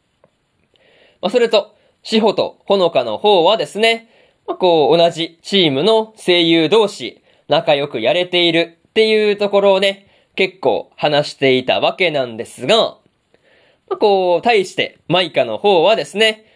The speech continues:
空気が悪くて、まあ、ちょっとね、胃が痛くなってしまうっていう話をしていたわけなんですが、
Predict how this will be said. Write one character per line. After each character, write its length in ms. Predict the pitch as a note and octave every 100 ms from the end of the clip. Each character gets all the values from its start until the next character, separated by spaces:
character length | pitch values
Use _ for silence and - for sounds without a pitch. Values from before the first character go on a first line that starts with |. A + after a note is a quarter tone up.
| _
空 240 | - G#3 F3+
気 140 | C#3
が 120 | A#2+ B2
悪 200 | F#3+ G#3
く 80 |
て、 320 | - C#3+ - _ _ _ -
ま 60 |
あ、 20 |
ち 80 | A3+
ょ 20 |
っ 80 | B3+
と 100 | D3
ね、 280 | C#3 D3 -
胃 140 | C#3 D3+
が 100 | D3+
痛 240 | D3 E3+
く 120 | E3
な 100 | C3+
っ 140 | B2+ -
て 120 | C3+
し 160 | -
ま 140 | F#3 F#3
う 80 | F3+
っ 380 | - _ _
て 100 | -
い 280 | G#3+ G#3 G3+
う 40 | G3
話 440 | G3 F3+ F3 B2+
を 160 | G2 -
し 120 | -
て 200 | - F#3
い 80 | D#3+
た 160 | C#3+ B2
わ 120 | E3+
け 140 | F#3
な 140 | D#3+ C3+
ん 80 |
で 100 | B2+
す 160 | A#2+ E3
が、 300 | G#3 G#3 G#3